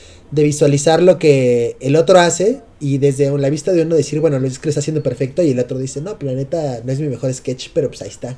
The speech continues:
¿no? O sea, hay como una comunicación ahí como dicotómica que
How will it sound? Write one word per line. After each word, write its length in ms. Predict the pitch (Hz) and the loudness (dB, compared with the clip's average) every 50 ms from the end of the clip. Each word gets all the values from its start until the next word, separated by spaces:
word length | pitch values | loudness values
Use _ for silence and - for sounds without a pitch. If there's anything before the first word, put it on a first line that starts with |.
| - - | -16 -16
¿no? 60 | - 180 | -18 -16
O 60 | - - - - - - | -16 -18 -20 -20 -20 -10
sea, 120 | - - 175 | -4 -2 -2
hay 60 | 180 | 2
como 180 | - 226 214 208 | 4 4 4 4
una 600 | 202 202 196 196 190 175 160 147 135 127 113 - - - - - - - - - | 4 4 4 4 4 4 2 2 0 0 -4 -8 -14 -20 -20 -20 -20 -20 -10 -6
comunicación 840 | 151 147 143 143 147 143 147 143 135 135 - 160 156 151 160 170 170 | -2 0 0 0 0 0 0 -2 -2 -2 0 2 2 2 2 2 2
ahí 260 | 160 156 156 165 151 | 2 2 2 0 -2
como 540 | 151 - 175 156 147 139 131 127 123 120 117 | -2 -4 -2 -2 0 0 0 -2 -2 -4 -6
dicotómica 680 | 127 135 131 - 131 - - 147 151 151 139 175 170 | -8 -8 -8 -8 -6 -4 -2 -2 -2 0 0 -2 0
que 320 | - 147 127 113 104 98 | 0 0 0 -2 -2 -6